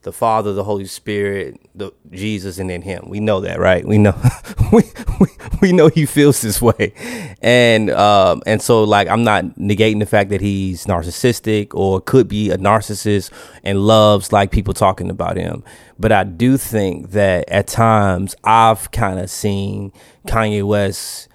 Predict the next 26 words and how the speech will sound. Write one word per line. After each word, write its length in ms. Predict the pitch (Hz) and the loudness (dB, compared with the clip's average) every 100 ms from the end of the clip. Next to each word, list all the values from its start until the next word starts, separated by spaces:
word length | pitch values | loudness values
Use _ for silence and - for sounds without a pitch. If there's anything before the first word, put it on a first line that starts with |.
| _ _ - | _ _ 0
put 180 | - 127 | 2 4
out 180 | 101 - | 2 0
things 440 | - 127 127 104 | 0 2 2 0
out 220 | 98 90 | -2 -2
there 240 | 101 98 98 | -4 -4 -4
that 140 | 95 | -4
might 240 | 95 104 92 | -2 -4 -4
be 100 | 92 | -8
a 40 | |
cry 240 | 90 - 90 | -8 -4 -6
for 160 | - | -6
help 320 | 82 101 87 87 | -10 -6 -6 -6
that 100 | 87 | -8
I 80 | 85 | -10
feel 280 | - 104 | -8 -6
like 300 | 98 92 92 | -4 -4 -4
the 80 | 101 | -10
world 480 | 95 92 107 117 104 | -12 -6 -4 -2 -2
doesn't 200 | 104 95 | -6 -8
pay 100 | 95 | -6
attention 360 | 92 - 90 85 | -4 -4 -6 -8
to 140 | - | -10
just 200 | 92 92 | -8 -8
because 220 | 92 90 | -10 -12
he's 140 | 90 87 | -14 -12
famous. 460 | - 71 - - | -12 -12 -12 -16